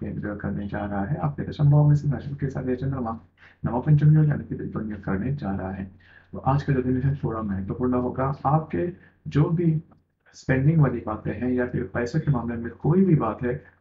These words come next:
तो थोड़ा सा आपको चौकन्ना रहना होगा। मतलब आप जो भी अनुमान लगाओगे वो सही साबित होते हुए नजर, नजर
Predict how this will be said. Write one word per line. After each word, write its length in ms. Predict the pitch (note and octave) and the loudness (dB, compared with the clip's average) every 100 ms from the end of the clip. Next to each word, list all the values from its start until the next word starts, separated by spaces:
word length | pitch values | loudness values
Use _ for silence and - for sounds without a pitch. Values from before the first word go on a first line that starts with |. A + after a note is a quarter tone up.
| - | -4
तो 80 | C#3+ - | -2 2
थोड़ा 300 | E3 F#3+ E3 | 4 4 4
सा 120 | D#3 | 2
आपको 400 | D3 A#2 - C#3 | 0 -2 -2 -2
चौकन्ना 540 | C#3 - - A2 A#2+ B2 | -2 -4 -6 -6 -4 -4
रहना 280 | G2+ F#2+ G2+ | -4 -2 -4
होगा। 360 | G2 G2+ F#2 - | -4 -6 -8 -6
मतलब 440 | A2 A#2 D3+ - - _ - D3 | -6 -2 -2 -4 -12 _ -2 2
आप 140 | C#3 | 2
जो 160 | D3 F#3 | 2 4
भी 200 | G3 - | 2 2
अनुमान 400 | A#2+ C#3 D#3 C3 | 0 4 6 6
लगाओगे 460 | A#2 D3 C#3+ B2 A2 - _ _ D3 | 4 4 4 2 -2 -6 _ _ -6
वो 60 | |
सही 320 | - C3+ D3+ | -2 2 2
साबित 420 | F3+ B2 A2 B2+ A#2 | 2 -2 -2 -2 -4
होते 220 | - A#2+ | -6 -4
हुए 160 | A2+ | -2
नजर, 280 | A2 A#2 C3+ - | -4 -6 -6 -6
नजर 280 | A2 A#2+ | -6 -6